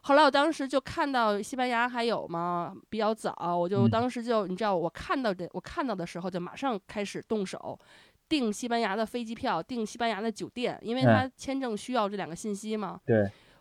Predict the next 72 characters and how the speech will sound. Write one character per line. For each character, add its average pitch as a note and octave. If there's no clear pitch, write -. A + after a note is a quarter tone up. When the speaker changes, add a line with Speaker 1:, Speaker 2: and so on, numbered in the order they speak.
Speaker 1:
我 G3+
就 C4
在 C4
十 C4
分 D#4
钟 D#4
以 G3
内 A#3+
搞 E3
定， A3
Speaker 2:
<laughs> -
Speaker 1:
然 F#3+
后 G3
把 G3+
这 A3
些 A#3+
信 A#3
息 A#3+
填 G3+
那 A#3
个 A3+
表， E3+
然 F#3
后 G3+
填 G#3
到 G#3
最 G#3
后， G3
你 E3+
知 F#3+
道 F#3
后 G3
来 F#3
就 A3
这 G3+
十 G#3
分 A#3
钟 A#3+
之 A3+
内， G3
从 G#3+
六 A#3
月 G#3+
二 G#3
十 G#3
二 G#3
号 F#3
就 F3+
变 G3
成 G3
了 G3
六 G#3
月 F#3+
二 F#3
十 F#3+
八 F#3+
号。 F#3
Speaker 2:
天 C3
啊， G#2+
就 D3+
为 D3+
了 C3+
抢 B2+
那 B2+
个 B2+
slot。 C3
Speaker 1:
<laughs> -
对， E4
就 F4
没 E4
有 D#4
了。 A3+